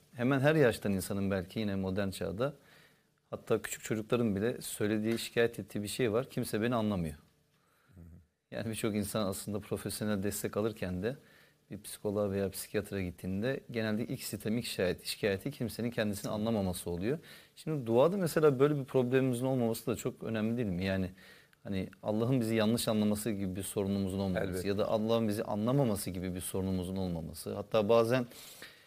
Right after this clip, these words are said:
Speaker 1: hani, e, ifade etmekte zorlandığımız, cümle kurmakta zorlandığımız meseleleri bile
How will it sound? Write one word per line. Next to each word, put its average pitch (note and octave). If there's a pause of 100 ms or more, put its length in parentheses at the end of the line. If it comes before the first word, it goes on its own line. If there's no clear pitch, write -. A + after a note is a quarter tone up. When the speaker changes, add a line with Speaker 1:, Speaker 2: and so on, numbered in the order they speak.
(300)
Speaker 1:
hani, G#2+ (360)
e, G#2
ifade A2+
etmekte B2
zorlandığımız, A2
cümle A#2
kurmakta A2+
zorlandığımız G#2+
meseleleri A2
bile G#2